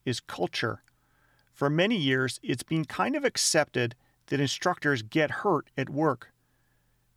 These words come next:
This has resulted in a normalization of risk-taking behaviors at work that aren't that healthy for the instructors, their clients, or the organization.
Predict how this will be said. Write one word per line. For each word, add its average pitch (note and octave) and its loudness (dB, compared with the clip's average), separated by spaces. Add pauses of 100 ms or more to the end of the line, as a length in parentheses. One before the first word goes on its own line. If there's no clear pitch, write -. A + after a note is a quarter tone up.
This F3+ 0
has G3 -4
resulted E3 4
in C#3 4
a C3 4
normalization D3 2
of A#2 0
risk-taking D#3 0
behaviors B2 -2
at B2 -4
work D#3+ 0 (360)
that - -2
aren't G#3 2
that D#3 4
healthy C#3+ 2
for C3+ -2
the B2 2
instructors, A#2+ -2 (420)
their C#3+ 2
clients, D#3+ 0 (140)
or F#3 0
the D3+ 4
organization. C3+ 2